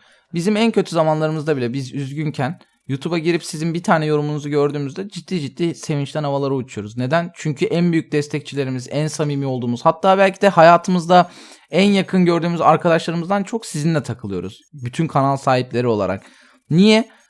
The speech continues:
Çünkü sen burada video çekmek için zaman ayırıyorsun. Sürekli ama sürekli, sürekli, sürekli, sürekli içerik üretiyorsun. Ve bir nevi hayatın bilgisayarda geçiyor. Yani bir nevi tamamen sizin etrafınızda dönüyor hayat. Yani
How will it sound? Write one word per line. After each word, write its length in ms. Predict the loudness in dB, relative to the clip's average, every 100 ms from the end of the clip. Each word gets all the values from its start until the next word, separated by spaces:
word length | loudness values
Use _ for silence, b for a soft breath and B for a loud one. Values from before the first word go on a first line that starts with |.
| _
Çünkü 240 | -2 -2
sen 240 | 4 6 6
burada 180 | 4 4
video 180 | 2
çekmek 340 | 0 -2 -2 -2
için 140 | 0
zaman 320 | 2 4 4
ayırıyorsun. 560 | 4 2 0 -4 -8 -12 -14
Sürekli 540 | -8 0 0 0 -2
ama 140 | -2
sürekli, 460 | -4 -4 -4 -4 -8
sürekli, 400 | -6 -6 -6 -10
sürekli, 440 | -6 -4 -4 -10
sürekli 400 | -10 -6 -6 -8
içerik 520 | -12 -10 -2 0 2 0
üretiyorsun. 580 | -2 -4 -10 -10 -12 b b b b -2
Ve 280 | 2 2 0 b -4
bir 180 | 0 2
nevi 220 | 2 2
hayatın 480 | 4 6 4 2 -2
bilgisayarda 500 | -2 -2 0 2 0
geçiyor. 320 | -2 -4 0
Yani 220 | 2 2
bir 180 | 0 0
nevi 200 | 0 -2
tamamen 400 | 0 2 4 2
sizin 300 | -2 -4 -2
etrafınızda 760 | -2 2 2 2 0 -2 -2 -2
dönüyor 280 | -2 -4
hayat. 300 | -6 -6 -8 -12 b b b
Yani 360 | -4 -4 -4